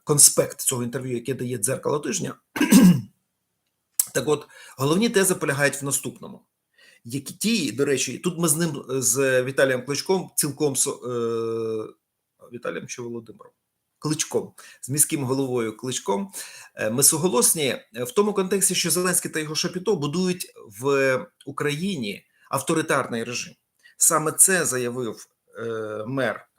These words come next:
міста Києва, е, пан Кличко.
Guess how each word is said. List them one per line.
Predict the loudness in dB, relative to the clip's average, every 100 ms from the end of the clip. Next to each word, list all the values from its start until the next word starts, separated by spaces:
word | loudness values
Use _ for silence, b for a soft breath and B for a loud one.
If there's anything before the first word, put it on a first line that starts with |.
| _ -14
міста | -4 -2 -2
Києва, | -4 -4 -4 -6 -10 _ -16
е, | -12 -6
пан | -4 -4
Кличко. | -6 -8 -2 -2 -2